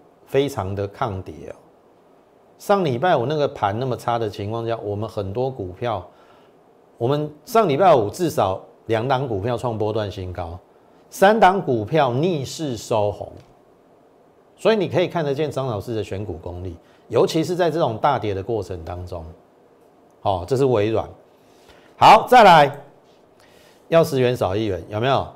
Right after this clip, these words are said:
震荡了两个月之后，终究要还给它股价一个公-，公道嘛。二月营收三点五亿，三年来新高，终-，终究要还，这个反映它的基本面嘛，然后逐渐的垫高嘛，有没有？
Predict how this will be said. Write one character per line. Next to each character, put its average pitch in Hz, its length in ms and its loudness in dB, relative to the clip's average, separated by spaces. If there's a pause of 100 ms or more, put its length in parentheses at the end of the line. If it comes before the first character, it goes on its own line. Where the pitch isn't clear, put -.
(1200)
震 170 260 4
荡 170 180 4
了 143 120 0
两 107 180 0
个 117 100 2
月 131 200 2
之 120 200 -4
后， 113 120 2
终 135 280 -4
究 131 220 -2
要 127 100 2
还 107 320 -6
给 101 160 -4
它 101 160 -6
股 90 200 -10
价 101 180 -6
一 104 60 -4
个 92 100 -6 (260)
公-， 95 280 -8 (180)
公 98 220 -6
道 95 180 -4 (100)
嘛。 - 60 -20 (480)
二 202 140 8
月 202 200 10
营 156 80 0
收 165 160 4
三 160 160 2
点 131 200 0
五 120 80 -2
亿， 131 80 -2
三 131 120 -2
年 120 140 -4
来 98 140 -4
新 104 180 -8
高， 98 180 -2
终-， 117 240 -6 (140)
终 151 180 -2
究 147 80 -2
要 151 140 4
还， 117 180 0 (480)
这 143 140 -2
个 127 100 2
反 117 220 0
映 131 80 -4
它 123 140 2
的 117 100 2
基 113 180 -6
本 92 180 -4
面 104 240 -4
嘛， 80 120 -12
然 101 100 -4
后 143 140 2
逐 120 180 -2
渐 135 160 -2
的 120 80 -2
垫 113 280 -4
高 107 240 0
嘛， 90 180 -6
有 95 80 -6
没 113 80 -4
有？ 127 180 0